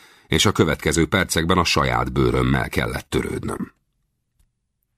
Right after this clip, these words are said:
A csata utolsó epizódja is lezajlott.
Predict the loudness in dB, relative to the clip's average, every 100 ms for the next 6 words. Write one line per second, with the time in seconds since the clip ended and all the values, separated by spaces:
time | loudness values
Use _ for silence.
0 | _ _ _ _ _ -2 2 4 4 2
1 | 2 2 2 2 2 2 0 -2 -2 -2
2 | -2 -4 -2 -4 -4 -4 -6 -12 -16 _
3 | -20